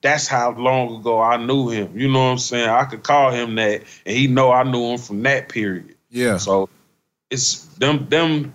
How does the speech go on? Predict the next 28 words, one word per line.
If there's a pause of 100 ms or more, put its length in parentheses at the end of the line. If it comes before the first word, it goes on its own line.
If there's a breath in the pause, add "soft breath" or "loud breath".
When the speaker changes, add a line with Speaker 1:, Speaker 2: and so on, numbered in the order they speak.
Speaker 1:
them
seven
years
when
I
was
in
the
artist
manager
position (880)
is
just
relationship
building,
man.
I,
that's
the
main
thing,
and
I, (140)
I
would
tell
anybody
to